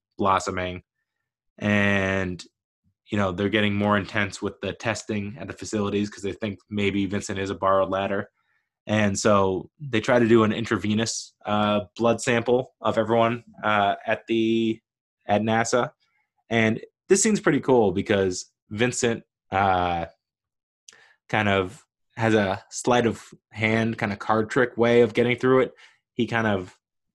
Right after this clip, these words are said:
jerks back when the, he hits the vein, when the doctor hits his vein, and he throw, he has a, a blood sample in his hand, and he kind of grabs that one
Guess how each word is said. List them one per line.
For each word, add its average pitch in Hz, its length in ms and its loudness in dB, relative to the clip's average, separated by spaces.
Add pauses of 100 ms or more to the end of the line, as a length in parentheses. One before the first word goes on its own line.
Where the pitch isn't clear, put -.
(120)
jerks 120 360 2
back 113 480 -2 (120)
when 101 440 -2
the, 107 140 2 (200)
he 107 360 -4
hits - 300 -12
the 104 100 -12
vein, 107 420 -4
when 101 120 -10
the 92 60 -8
doctor 98 320 -2
hits 95 140 -10
his 92 100 -6
vein, 98 400 -6 (360)
and 92 600 -6
he 98 560 -4 (160)
throw, 113 440 2
he 123 140 -2
has 113 200 0
a, 107 80 -6 (100)
a 104 140 0
blood 104 300 -2
sample 101 260 -2
in 98 60 -4
his 95 140 -6
hand, 101 380 -4 (600)
and 101 180 -4
he 101 80 -2
kind 107 200 -2
of 92 200 -6 (420)
grabs 107 400 0
that 113 220 2
one 117 460 -2